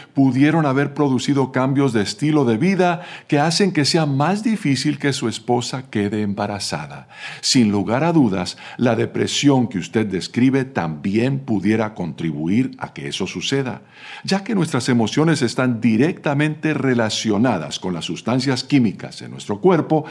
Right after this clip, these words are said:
Esas sustancias tienen efectos secundarios que pueden resultar en desequilibrios físicos y mentales. Los desequilibrios en sí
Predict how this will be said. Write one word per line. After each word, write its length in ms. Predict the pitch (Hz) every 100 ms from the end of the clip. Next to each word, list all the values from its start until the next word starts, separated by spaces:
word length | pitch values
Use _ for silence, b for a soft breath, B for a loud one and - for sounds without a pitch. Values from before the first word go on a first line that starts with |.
| B B B _
Esas 440 | 156 156 - 160
sustancias 840 | 151 131 - 127 131 131 143 123 -
tienen 280 | 139 135 131
efectos 480 | 107 123 113 127
secundarios 800 | - 110 104 95 135 156 160 147 B B -
que 140 | 143
pueden 400 | 139 147 170 170
resultar 580 | 143 117 117 104 123 131
en 220 | 143 123
desequilibrios 960 | 120 110 101 - 98 92 131 139 139 120
físicos 800 | - - 113 - 117 127 113 -
y 80 |
mentales. 720 | 117 110 110 117 110 90 - B B B B
Los 220 | 120 110
desequilibrios 800 | 107 117 104 113 113 135 131 110
en 140 | 104 95
sí 400 | - 196 180